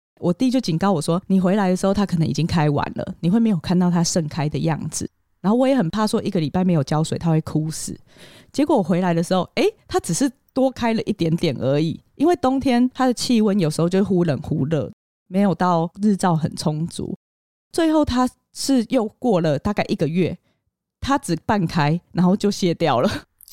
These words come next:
<laughs> 这个经验也让我觉得很像，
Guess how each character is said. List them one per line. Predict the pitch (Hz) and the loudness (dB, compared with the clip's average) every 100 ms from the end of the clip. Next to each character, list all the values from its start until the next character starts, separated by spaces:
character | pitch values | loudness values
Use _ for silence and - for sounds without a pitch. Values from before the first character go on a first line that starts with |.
| - | -2
<laughs> | - - _ _ - | -2 -4 _ _ -2
这 | 415 | -2
个 | 320 | 0
经 | 262 320 | 0 2
验 | 339 277 | 4 4
也 | 175 | 4
让 | 254 247 | 2 2
我 | 170 | 0
觉 | 147 151 | 0 -2
得 | 156 160 | 0 0
很 | 175 143 | 0 -2
像， | - 247 226 | -2 0 0